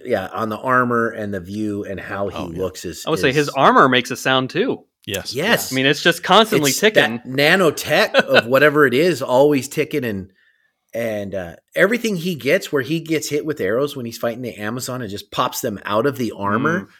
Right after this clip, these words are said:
Speaker 1: by, f-, it's almost
Speaker 2: Oh,
Speaker 1: like
Speaker 2: he
Speaker 1: he
Speaker 2: just flexes?
Speaker 1: flexed it,
Speaker 2: <laughs>
Speaker 1: but the
Speaker 2: Oh,
Speaker 1: armor
Speaker 2: so
Speaker 1: cut
Speaker 2: cool.
Speaker 1: it and said, "Nah, this didn't get me.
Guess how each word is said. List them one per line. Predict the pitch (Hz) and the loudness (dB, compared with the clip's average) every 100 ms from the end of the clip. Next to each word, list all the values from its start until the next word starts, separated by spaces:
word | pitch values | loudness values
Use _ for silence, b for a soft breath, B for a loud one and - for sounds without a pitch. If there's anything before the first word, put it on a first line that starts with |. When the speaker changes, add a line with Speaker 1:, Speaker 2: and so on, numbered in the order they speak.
| b | b
Speaker 1:
by, | - 110 | -2 -2
f-, | - - _ _ | -4 -20 _ _
it's | 147 135 | -6 0
almost | 185 180 | 2 2
Speaker 2:
Oh, | 127 | 0
Speaker 1:
like | |
Speaker 2:
he | 131 | 0
Speaker 1:
he | |
Speaker 2:
just | 123 - | -2 -2
flexes? | 127 123 | -2 4
Speaker 1:
flexed | 151 165 170 302 | 4 4 2 0
it, | 339 - - - | 0 -4 -18 -18
Speaker 2:
<laughs> | - 226 | -4 2
Speaker 1:
but | 170 | 2
the | 175 | 4
Speaker 2:
Oh, | |
Speaker 1:
armor | 165 185 208 | 6 8 6
Speaker 2:
so | 175 | 4
Speaker 1:
cut | - 190 214 | 4 6 6
Speaker 2:
cool. | |
Speaker 1:
it | 269 | 4
and | 160 | 0
said, | 135 156 | 2 2
"Nah, | 147 143 143 147 | 6 6 6 4
this | 151 - | 0 -4
didn't | 131 98 | -8 -8
get | 87 85 | -10 -8
me. | 95 101 | -10 -12